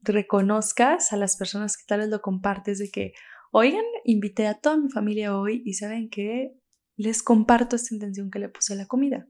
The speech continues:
Hoy lo hice como algo sagrado y la verdad en esto, <laughs> aunque no me haya salido tan bueno, em,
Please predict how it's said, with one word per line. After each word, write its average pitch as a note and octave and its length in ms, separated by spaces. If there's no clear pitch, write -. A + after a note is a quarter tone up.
Hoy G3 220
lo D4+ 120
hice E4+ 280
como C#4 180
algo C4 160
sagrado A3 520
y G#3+ 120
la G3 100
verdad F#3+ 380
en F#3+ 120
esto, A3 480
<laughs> G3+ 260
aunque F#3+ 100
no F#3 80
me F#3+ 120
haya G3 100
salido F#3 320
tan F3+ 200
bueno, F#3 400
em, F3+ 540